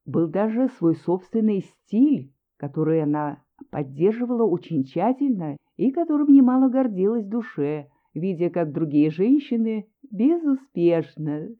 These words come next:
стремятся подражать ей. Для Леты она предпочитала простой, но строго выдержанный английский стиль, который особенно шел к ней. Даже и в этих гладких, на первый взгляд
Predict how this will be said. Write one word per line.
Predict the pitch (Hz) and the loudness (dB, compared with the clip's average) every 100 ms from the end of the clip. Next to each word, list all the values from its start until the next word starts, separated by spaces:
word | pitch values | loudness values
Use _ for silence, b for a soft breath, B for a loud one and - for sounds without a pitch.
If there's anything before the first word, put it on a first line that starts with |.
| _ | _
стремятся | 160 165 180 233 240 | -2 0 0 -2 -4
подражать | 220 190 196 190 156 139 - | -4 -4 -4 -4 -4 -6 -6
ей. | 127 - - | -10 -10 -4
Для | 185 | 2
Леты | 262 330 320 | 2 2 0
она | 294 262 247 240 b b | 2 2 2 -2 b b
предпочитала | - 269 285 269 - 262 240 | 0 0 0 -4 -2 0 0
простой, | 240 262 262 269 _ 147 135 131 120 _ - | 0 0 0 -2 _ -2 -2 -4 -10 _ -8
но | 151 175 | -4 -4
строго | 165 247 311 302 294 | -2 0 2 0 0
выдержанный | 240 247 254 226 214 214 220 220 _ - | 0 0 -2 -4 -4 -4 -4 -6 _ -6
английский | 175 147 131 151 190 - 196 | -4 -4 -2 -4 -4 -8 -10
стиль, | 185 _ 143 131 - - _ - | -10 _ -4 -2 -4 -16 _ -10
который | 147 185 294 294 262 240 _ - | -6 -2 0 2 0 -4 _ -10
особенно | 165 - - 349 392 175 143 | -10 -8 -4 -4 -2 -2 -2
шел | 139 147 139 | -4 -4 -4
к | 135 139 | -4 -2
ней. | 131 135 135 b b | -2 -2 -8 b b
Даже | 147 180 170 190 180 - _ - | -2 0 0 -4 -4 -8 _ -4
и | 190 | 0
в | 185 | 2
этих | 185 185 160 160 | 2 0 -4 -4
гладких, | 139 143 175 262 269 - 147 143 - | -2 -2 0 0 -2 -10 -12 -10 -6
на | 156 | -4
первый | 156 170 156 147 | -2 -2 -2 -4
взгляд | 131 151 165 165 | -4 -2 -2 -4